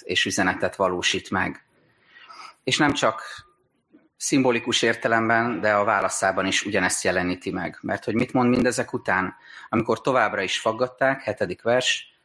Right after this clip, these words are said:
felegyenesedett, és ezt mondta nekik, „Aki bűntelen közületek, az vessen rá először követ.”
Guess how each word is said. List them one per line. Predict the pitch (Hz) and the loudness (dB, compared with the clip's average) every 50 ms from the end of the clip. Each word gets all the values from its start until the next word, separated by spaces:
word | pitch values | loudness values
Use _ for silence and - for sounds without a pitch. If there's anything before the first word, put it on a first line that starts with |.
| _ _ _ _ _ | _ _ _ _ _
felegyenesedett, | _ - - 101 101 110 110 120 120 123 123 - - 135 123 135 135 135 135 - | _ -2 0 2 2 2 2 2 2 2 2 0 2 0 2 2 2 0 0 -4
és | - 110 - | -4 -2 0
ezt | 120 113 - - | 0 0 0 0
mondta | - 101 95 - 101 | 0 -2 0 0 0
nekik, | 101 107 107 - 139 135 135 - - _ _ _ _ _ _ _ _ _ - | 0 0 0 0 -2 -2 -2 -4 -16 _ _ _ _ _ _ _ _ _ -18
„Aki | - - - 120 | -12 -4 -2 0
bűntelen | 117 135 131 117 107 - 101 95 92 90 87 | 2 4 4 4 4 2 2 2 2 0 0
közületek, | - - 113 110 120 113 110 107 - 110 104 104 - - - - _ _ _ _ _ _ _ _ _ _ _ _ | -2 -2 -2 0 2 0 0 0 2 0 0 0 -2 -8 -18 -20 _ _ _ _ _ _ _ _ _ _ _ _
az | - 117 113 95 | -4 -4 -4 0
vessen | 101 98 - - - 101 95 92 | 0 0 0 0 0 2 2 2
rá | 95 92 92 90 | 2 2 2 0
először | - 92 92 90 87 - - - 87 - | -2 -2 -2 -2 -2 -2 -2 -2 -4 -4
követ.” | - - 90 85 87 87 - - | -4 -4 -4 -2 -4 -6 -6 -12